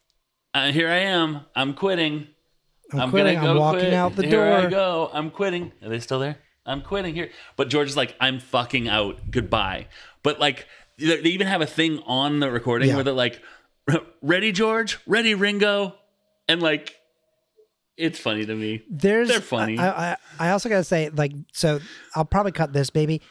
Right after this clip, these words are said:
Speaker 2: 'cause this is not related to the breakup, but somewhere in one of the, like, the anthologies where you have all that, like, bonus footage stuff,
Speaker 1: Mm-hmm.
Speaker 2: there's this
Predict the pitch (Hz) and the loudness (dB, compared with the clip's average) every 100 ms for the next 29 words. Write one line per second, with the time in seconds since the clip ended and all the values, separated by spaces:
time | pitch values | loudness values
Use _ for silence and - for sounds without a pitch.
0 | - - 147 156 147 147 147 131 131 135 | -20 -6 0 2 2 2 0 0 -2 0
1 | 135 131 131 135 151 - 147 - 196 202 | 0 0 0 -2 -4 -4 -2 0 0 2
2 | 196 180 170 170 165 175 208 185 175 151 | 2 2 0 -2 0 0 0 2 2 2
3 | 131 131 143 143 139 135 143 151 139 143 | -2 -4 0 0 2 2 2 0 0 2
4 | 135 131 131 135 147 143 123 135 135 131 | 2 2 2 0 -2 -4 -2 -2 -2 -4
5 | - 147 156 - 170 143 131 104 - _ | -2 0 0 0 0 2 0 -2 -8 _
6 | _ 143 170 185 160 180 | _ 0 2 2 0 -2